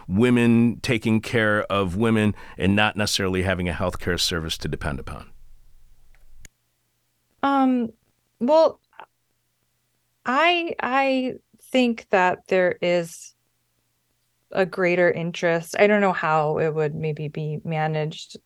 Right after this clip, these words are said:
Speaker 2: outside, uh, pardon me, like, um, measured outside of maybe looking at, like, internet search results or something like that. But it does seem like the interest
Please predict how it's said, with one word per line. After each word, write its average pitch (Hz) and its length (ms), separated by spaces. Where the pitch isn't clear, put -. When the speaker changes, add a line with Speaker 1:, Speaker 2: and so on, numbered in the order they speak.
Speaker 2:
outside, 156 420
uh, 151 80
pardon 160 380
me, 147 100
like, 151 300
um, 156 340
measured 185 480
outside 175 340
of 170 100
maybe 170 260
looking 165 360
at, 156 200
like, 151 320
internet 196 400
search 160 240
results 220 320
or 240 60
something 226 360
like 226 180
that. 214 200
But 226 100
it 240 180
does 262 240
seem 226 200
like 190 300
the 196 240
interest 190 760